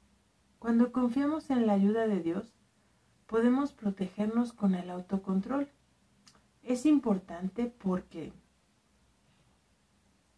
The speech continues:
si pierdes el control,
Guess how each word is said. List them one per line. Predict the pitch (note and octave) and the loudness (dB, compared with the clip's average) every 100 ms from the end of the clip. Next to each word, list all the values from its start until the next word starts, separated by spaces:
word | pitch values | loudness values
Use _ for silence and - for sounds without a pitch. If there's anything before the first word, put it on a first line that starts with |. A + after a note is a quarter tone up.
| _ _ _ _ _ _ _ _ _ _ _ | _ _ _ _ _ _ _ _ _ _ _
si | - G3 | -6 -4
pierdes | F#3+ G#3+ A3+ C4+ C#4+ | 0 0 0 -2 -2
el | D4+ D4 | 0 0
control, | C#4+ C4 A#3 A3 G3 | 0 -2 0 0 -2